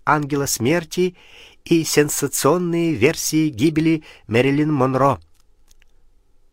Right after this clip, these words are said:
Скажите на милость, а вот Гитлера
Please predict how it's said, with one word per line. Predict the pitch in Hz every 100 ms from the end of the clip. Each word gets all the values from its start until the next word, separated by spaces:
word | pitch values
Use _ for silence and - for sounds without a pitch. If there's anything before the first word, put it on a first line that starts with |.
| -
Скажите | - - 120 107 135 123
на | 117
милость, | 107 104 90 - - _ _ _ _ _ _ - _
а | 135
вот | 120 113
Гитлера | 98 175 - 139 87 80